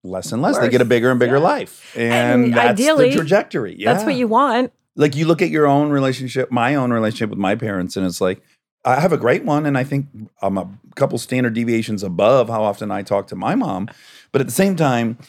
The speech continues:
Speaker 1: I have a very busy life now, and your kids will have busy lives,
Speaker 2: I know.
Speaker 1: and that's this process, and it's brutal.
Speaker 2: You don't really think about it. And also, I was so enmeshed with my mother. You know what I mean? Like, it was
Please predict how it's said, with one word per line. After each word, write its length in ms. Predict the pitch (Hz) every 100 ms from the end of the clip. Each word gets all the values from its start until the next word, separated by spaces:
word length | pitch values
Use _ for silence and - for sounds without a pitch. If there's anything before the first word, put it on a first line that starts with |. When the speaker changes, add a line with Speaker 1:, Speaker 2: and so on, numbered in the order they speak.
| _
Speaker 1:
I 300 | - 110 117 98
have 180 | 104
a 40 | 131
very 300 | 113 120 151
busy 280 | 156 170 185
life 280 | 190 277 -
now, 220 | 113 104
and 400 | 107 101 101 98
your 160 | 98 113
kids 300 | - 135 143
will 80 |
have 200 | 151 156
busy 220 | 147 170 175
lives, 480 | 175 220 226 220 226
Speaker 2:
I 40 |
know. 100 | 208 202
Speaker 1:
and 80 |
that's 320 | 208 262 254 -
this 260 | 170 160
process, 720 | - - 151 233 - 101 98
and 80 | 101
it's 140 | 127 -
brutal. 560 | 127 120 285 466 339 -
Speaker 2:
You 140 | 277
don't 320 | 320 349 330
really 260 | 302 294 269
think 220 | - 277
about 180 | 240 190
it. 40 |
And 120 | 214 -
also, 380 | 233 240 - 220
I 120 | 240 254
was 160 | 269
so 200 | - 202
enmeshed 500 | 170 151 139 143 -
with 160 | - -
my 100 | -
mother. 440 | 98 - - - -
You 100 | 185
know 80 | 190
what 60 | 185
I 80 |
mean? 100 | 180
Like, 140 | 170 165
it 100 | 196
was 260 | 175 165